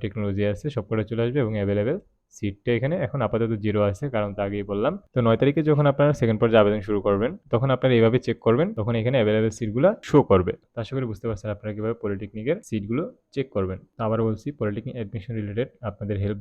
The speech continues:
দরকার হলে এই ফর্মটা ফিল আপ করে এখান থেকে আপনাদের একটা মেসেঞ্জার গ্রুপের লিংক দেওয়া থাকবে, এই লিঙ্কে ক্লিক করে আপনারা মেসেঞ্জার গ্রুপে জয়েন হয়ে নেবেন।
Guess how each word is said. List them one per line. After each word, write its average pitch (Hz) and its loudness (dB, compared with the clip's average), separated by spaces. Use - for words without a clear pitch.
দরকার 107 -4
হলে 107 0
এই 110 2
ফর্মটা 113 -2
ফিল 107 -4
আপ 101 -10
করে 110 0
এখান 113 -4
থেকে 123 0
আপনাদের 113 -2
একটা 143 -8
মেসেঞ্জার 110 -2
গ্রুপের 107 -4
লিংক 107 -4
দেওয়া 107 2
থাকবে, 107 -4
এই 104 -4
লিঙ্কে 107 -8
ক্লিক 110 -10
করে 131 -2
আপনারা 127 -4
মেসেঞ্জার 104 -6
গ্রুপে 110 -6
জয়েন 107 2
হয়ে 95 0
নেবেন। 92 -2